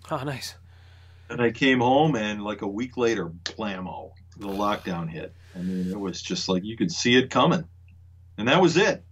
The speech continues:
Speaker 2: And <laughs> that was, it was the end of it.
Speaker 1: Yeah.
Speaker 2: I guess that's a good way to, you know, good last event if you're gonna have one. But
Speaker 1: True.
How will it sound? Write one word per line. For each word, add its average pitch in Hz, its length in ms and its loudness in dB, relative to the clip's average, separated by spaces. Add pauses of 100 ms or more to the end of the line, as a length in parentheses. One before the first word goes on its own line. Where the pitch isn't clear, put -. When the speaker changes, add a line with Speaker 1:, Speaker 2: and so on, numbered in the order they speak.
(380)
Speaker 2:
And 104 140 -10
<laughs> 117 140 -8
that 156 140 0
was, - 380 -2
it 135 220 -10
was 139 200 -6
the 120 100 -8
end 156 160 -4
of 160 100 -6
it. 82 120 -10 (120)
Speaker 1:
Yeah. 120 380 -6
Speaker 2:
I 110 80 -4
guess 139 220 2
that's 120 200 4
a 113 60 0
good 110 200 0 (180)
way 107 100 -12
to, 87 280 -2 (200)
you 95 100 -6
know, 85 300 -4 (920)
good 98 160 0
last 98 360 2
event 90 360 0
if - 140 -8
you're - 80 -8
gonna 90 160 -2
have 104 240 -2
one. 170 340 -6
But - 80 -6
Speaker 1:
True. 135 220 2